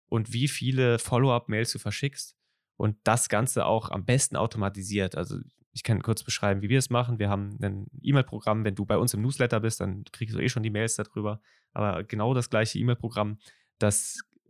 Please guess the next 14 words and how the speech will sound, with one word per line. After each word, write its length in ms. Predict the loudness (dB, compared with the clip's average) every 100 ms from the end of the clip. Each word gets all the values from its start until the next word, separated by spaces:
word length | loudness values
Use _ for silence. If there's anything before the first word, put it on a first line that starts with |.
| -10
benutzen 640 | -6 -6 -2 2 2 2 2
wir 80 | 2
eben 180 | 2 2
auch, 360 | 4 4 2
um 220 | -4 -4 0
Follow-ups 440 | 2 4 2 -2
zu 100 | -4
verschicken 400 | -4 -4 -4 -2
an 140 | -4
Paare, 420 | -2 0 0 -2 -2
die 80 | -2
bei 100 | -2
uns 140 | -2
anfragen. 560 | -4 -4 -2 0 0